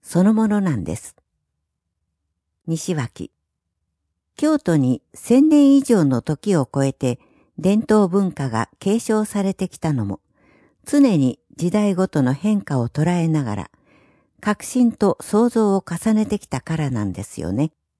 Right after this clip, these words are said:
だからこそ、時に淘汰されない強さがある。大阪・関西万博に向けて。西脇。いよいよ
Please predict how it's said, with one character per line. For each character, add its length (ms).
だ 160
か 120
ら 140
こ 140
そ、 260
時 260
に 160
淘 260
汰 140
さ 220
れ 80
な 160
い 180
強 260
さ 200
が 180
あ 60
る。 120
大 160
阪・ 560
関 220
西 280
万 220
博 260
に 140
向 160
け 140
て。 240
西 260
脇。 320
い 100
よ 140
い 120
よ 220